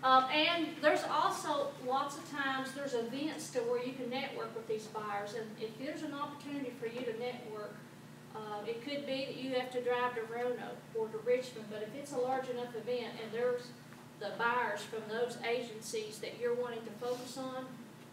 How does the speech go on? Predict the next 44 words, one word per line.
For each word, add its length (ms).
I 200
would 140
say, 460
you 60
know, 260
get 140
in 100
the 200
car 360
and 180
think 200
about 300
going 260
and 120
networking 460
with 180
those 140
folks. 460
Because 400
you 80
can, 560
again, 220
if 120
it's 140
under 180
that 200
ten 220
thousand, 440
that's 200
an 100
opportunity 640
for 80
a 40
special 380
set 260
aside 440
that 160
they 160
might 220
just 240
call 160
you 80
and 120
say, 220